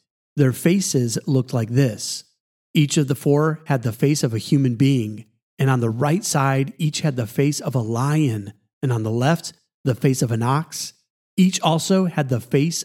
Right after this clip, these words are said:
of an eagle. Such were their faces. They had two wings spread out upward, each wing touching that of the creature on either side,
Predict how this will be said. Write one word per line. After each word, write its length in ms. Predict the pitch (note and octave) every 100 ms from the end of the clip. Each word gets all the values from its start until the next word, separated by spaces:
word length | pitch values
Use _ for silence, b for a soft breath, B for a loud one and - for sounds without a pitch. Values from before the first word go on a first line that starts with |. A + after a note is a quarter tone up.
| -
of 120 | B2+
an 180 | A2+ A2 -
eagle. 520 | E3 C3+ B2 G2+ - _ _ _ _ _ _ -
Such 440 | - D3+ C#3 - -
were 140 | C3+
their 200 | A#2+ A#2
faces. 680 | G#2 D#3 C3+ - G#2+ G2 - _ _ _ -
They 100 | C3
had 180 | B2+ -
two 180 | E3+
wings 400 | C3 D3+ C3+ A2+
spread 320 | - - C#3 C3
out 200 | C3 -
upward, 540 | B2 - C3 A2 G#2+ - _ _ _ _ _ -
each 340 | C#3+ A#2+ -
wing 440 | C#3 D#3+ B2+ A2 A2
touching 460 | - C#3 F3+ F3
that 260 | C3 A#2+ C3
of 160 | C3
the 80 | -
creature 420 | - D3+ B2+ -
on 160 | C3+ B2+
either 240 | A2+ A2+
side, 600 | G#2+ - B2+ G2+ F#2+ G2